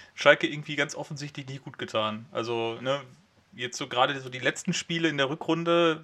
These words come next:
waren ja eigentlich ganz gut. Ähm,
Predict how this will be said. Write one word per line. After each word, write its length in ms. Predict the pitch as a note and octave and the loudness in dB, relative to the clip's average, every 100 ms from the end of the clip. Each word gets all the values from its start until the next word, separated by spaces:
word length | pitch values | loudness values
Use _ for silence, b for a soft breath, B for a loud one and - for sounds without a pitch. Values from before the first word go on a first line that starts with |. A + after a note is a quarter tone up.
| C3+ | 0
waren 220 | A2+ C#3 | 2 4
ja 140 | E3+ C#3 | 2 2
eigentlich 320 | F#3+ G3 - | 0 -2 -4
ganz 260 | C#3 - | -6 -6
gut. 460 | C3+ C#3+ A3 - - _ _ b b b b b b _ _ | -8 -8 -8 -10 -16 _ _ b b b b b b _ _
Ähm, 760 | C3+ C3+ C3+ C#3 C3+ C3+ C3 | 6 8 8 4 -4 -6 -8